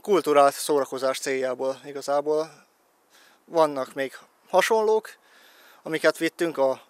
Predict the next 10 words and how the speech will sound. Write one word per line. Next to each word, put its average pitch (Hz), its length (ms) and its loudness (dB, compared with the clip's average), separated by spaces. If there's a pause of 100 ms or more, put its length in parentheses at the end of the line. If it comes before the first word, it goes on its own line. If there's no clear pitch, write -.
Cards 156 260 6
Against 165 320 0
Humanity, 160 360 -2
ami 151 260 4 (100)
még 160 220 4
egy 143 180 2
ilyen, 139 180 -4 (760)
az 170 140 0
is - 160 -2
szimplán, 180 760 -2